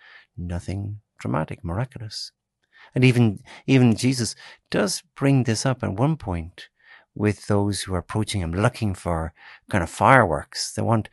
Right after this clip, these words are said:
they want a miracle. And Jesus says, "Unless you people see signs and wonders,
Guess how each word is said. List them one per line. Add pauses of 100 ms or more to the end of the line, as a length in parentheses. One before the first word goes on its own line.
(240)
they
want
a
miracle. (280)
And
Jesus
says,
"Unless
you
people
see
signs
and
wonders,